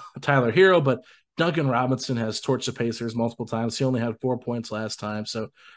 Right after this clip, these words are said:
hopefully he doesn't do that. Max Strus is another guy that has, uh, given the Pacers problems. And, you know, just, just their whole team overall, it's just like,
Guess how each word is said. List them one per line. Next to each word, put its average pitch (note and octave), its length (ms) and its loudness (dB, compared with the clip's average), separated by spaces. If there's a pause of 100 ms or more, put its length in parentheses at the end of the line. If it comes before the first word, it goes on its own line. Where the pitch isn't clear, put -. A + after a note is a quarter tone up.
(120)
hopefully D3 280 4
he C3+ 60 6
doesn't B2 220 2
do B2+ 120 0
that. A#2 300 -2
Max C#3 300 0
Strus C#3 320 0
is A#2 120 -4
another A#2 260 -2
guy A2+ 180 0
that A2 360 -4
has, A2 360 -4 (440)
uh, A#2 180 -2
given B2+ 200 0
the A#2 80 0 (240)
Pacers B2 320 -2
problems. D#3 640 0 (380)
And, A#2+ 520 -2 (140)
you B2 160 -4
know, A2+ 160 0
just, G3 360 2
just G#3+ 260 -4
their G3+ 180 4
whole E3+ 480 0
team D3 240 0
overall, A#2 560 2
it's A#2 160 -4
just C#3 180 -4
like, A#2+ 180 -2